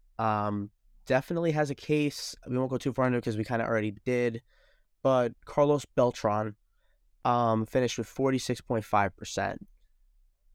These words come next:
Beltran, number-wise, is as borderline as it gets. He flirted with all the magic numbers, despite never really being a top five player in the league by any stretch. He was a nine-time All-Star,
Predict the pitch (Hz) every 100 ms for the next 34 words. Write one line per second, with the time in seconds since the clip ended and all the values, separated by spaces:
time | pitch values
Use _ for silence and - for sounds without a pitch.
0 | - 139 151 - 156 147 139 123 120 117
1 | 113 107 101 104 101 101 - 113 113 110
2 | 107 101 98 92 92 - 107 - 120 123
3 | 131 120 - 113 127 135 135 131 123 120
4 | 110 117 135 139 - _ - _ - -
5 | 135 - 131 143 196 185 165 151 139 139
6 | 139 139 139 - - 117 113 _ - 123
7 | 123 - _ _ _ _ - - - -
8 | 131 127 - 117 123 120 110 107 127 135
9 | 127 - - 110 110 123 131 117 107 113
10 | 113 135 143 135 127 - 127 127 123